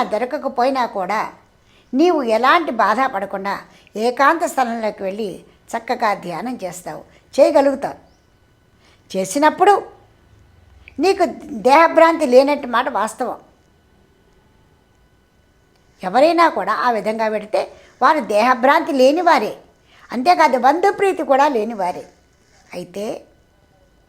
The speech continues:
అలా చాలా కాలం పాటు తమని తాముని నిగ్రహించుకుంటూ, అంటే ప్రకృతిలో ఉన్నటువంటి త్రిగుణాల యొక్క ప్రభావం నుంచి కూడా తమ్ము తాము రక్షించుకుంటూ, మనసులో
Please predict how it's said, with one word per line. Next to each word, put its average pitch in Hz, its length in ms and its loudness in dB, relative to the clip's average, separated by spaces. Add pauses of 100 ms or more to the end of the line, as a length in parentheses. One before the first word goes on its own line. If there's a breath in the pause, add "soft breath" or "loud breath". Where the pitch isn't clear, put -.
(1500 soft breath)
అలా 339 240 4 (220)
చాలా 269 360 6 (160)
కాలం 285 360 4
పాటు 202 300 -4 (520 soft breath)
తమని 339 340 2 (120)
తాముని 320 440 4
నిగ్రహించుకుంటూ, 220 840 0 (100)
అంటే 233 240 2 (600 soft breath)
ప్రకృతిలో 349 640 4
ఉన్నటువంటి 277 460 2
త్రిగుణాల 269 540 2
యొక్క 294 140 2 (120)
ప్రభావం 254 540 2 (100)
నుంచి 311 240 -4 (120)
కూడా 214 200 -2 (520 soft breath)
తమ్ము 370 260 4 (120)
తాము 294 220 6 (100)
రక్షించుకుంటూ, 247 800 -4 (440 soft breath)
మనసులో 339 600 4